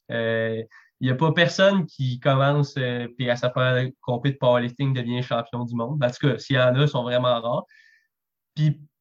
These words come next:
peu importe combien tu lèves, il y a toujours quelqu'un qui va être plus fort que toi. Fait que si t'attends d'être fort, si t'attends d'être le plus fort, si t'attends, si tu regardes les records provinciaux, les records canadiens, puis tu dis, « Faut que je sois rendu là avant de compétitionner », ben, l'année prochaine, il y a quelqu'un qui va le battre, ce record-là.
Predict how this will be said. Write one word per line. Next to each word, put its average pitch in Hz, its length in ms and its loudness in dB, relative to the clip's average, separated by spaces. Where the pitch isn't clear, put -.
peu 214 220 6
importe 175 460 2
combien 135 420 2
tu 135 200 -4
lèves, 151 340 0
il 127 80 -8
y - 20 -2
a 123 60 -4
toujours 151 260 2
quelqu'un 135 220 -6
qui 127 60 -2
va 117 80 -4
être - 80 -14
plus - 80 -20
fort 117 140 -2
que 117 60 0
toi. 113 200 -10
Fait 127 100 -4
que - 80 -8
si - 80 -18
t'attends 185 360 4
d'être 143 220 2
fort, 156 320 4
si - 60 -8
t'attends 139 220 -2
d'être 127 220 -2
le 127 140 -4
plus 131 120 -6
fort, 143 300 4
si 143 80 -6
t'attends, 143 340 4
si 147 100 -4
tu - 100 -6
regardes 175 240 2
les 151 100 2
records 143 300 2
provinciaux, 135 420 -4
les 139 120 -2
records 127 160 -4
canadiens, 127 420 -2
puis 143 140 -6
tu 127 40 -12
dis, « 120 160 -14
Faut 143 60 -4
que 135 80 -4
je - 40 -14
sois 151 200 6
rendu 127 420 2
là 139 220 0
avant 123 240 0
de 131 60 -4
compétitionner », 131 840 -2
ben, 135 200 4
l'année 139 160 4
prochaine, 151 320 2
il 156 40 2
y - 20 0
a 135 40 -2
quelqu'un 143 220 -4
qui - 60 -8
va 120 80 -6
le 117 60 -8
battre, 123 280 -2
ce 120 60 -6
record-là. 110 420 -8